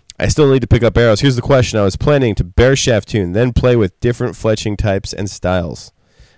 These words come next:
But how will I know what exact length of arrow I need or tip weight when nothing has been tuned before? When I have heard you talk about it, generally it's given that the bow is tuned. Then you try a new arrow setup and tune the arrow to the bow.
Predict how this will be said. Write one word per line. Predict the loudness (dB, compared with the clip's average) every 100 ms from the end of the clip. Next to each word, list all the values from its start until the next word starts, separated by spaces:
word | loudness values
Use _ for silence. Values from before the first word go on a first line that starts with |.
| _
But | -6 -4
how | 0 0
will | 2 2
I | 0
know | 0 2 2 0 -6
what | -4 -2 -2 -6 _
exact | -8 -6 -2 -2 -2
length | -4 -4
of | -6 -6
arrow | -2 0 0
I | 0 -4
need | -4 -6 -4
or | -6
tip | -4 -4 -4 -4
weight | -6 -8 -12 _ _ _
when | -8 -4
nothing | -4 -4 -4
has | -6 -6
been | -8 -8
tuned | -6 -6 -6
before? | -12 -14 -16 -16 -18 _ _ _ _ _ _ _ _
When | -2
I | 0
have | 0 2
heard | 0 0
you | -4
talk | -2 -2 -2 -4 -6
about | -2 -2 -2
it, | -6 -10
generally | -4 -2 0 -2
it's | -2
given | -2 -2 0
that | -2
the | -2
bow | 0 2 0
is | -2
tuned. | -4 -4 -6 -12 -6
Then | -4
you | -4
try | -4 -2
a | -2
new | -2 -4
arrow | -2 -2 -4
setup | -4 -8 -8 -10 -14 _ _ _
and | -10 -6
tune | -2 -2 -2
the | -2
arrow | 0 0 -2
to | -4 -6
the | -6
bow. | -2 -2 -4